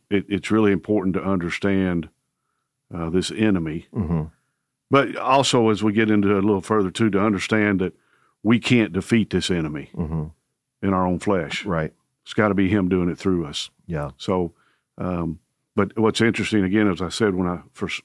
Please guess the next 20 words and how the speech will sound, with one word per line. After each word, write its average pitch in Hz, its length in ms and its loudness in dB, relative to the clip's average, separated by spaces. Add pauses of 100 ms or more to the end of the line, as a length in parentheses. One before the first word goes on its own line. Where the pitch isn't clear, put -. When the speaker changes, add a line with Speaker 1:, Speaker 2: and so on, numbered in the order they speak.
Speaker 1:
first - 280 -4
started 95 260 0
answering 90 220 -2
this 80 80 -6
question, 98 420 -2 (320)
after 120 260 0
the 104 100 0
guys 107 320 2
have 90 140 -2 (380)
done 120 240 4
the 98 100 2
three 113 300 -2
or 95 40 0
four 104 220 2
weeks 104 400 0 (240)
on 113 280 2
Satan 87 520 -4 (120)
in 95 160 -2
the 85 80 -4
study, 90 460 -2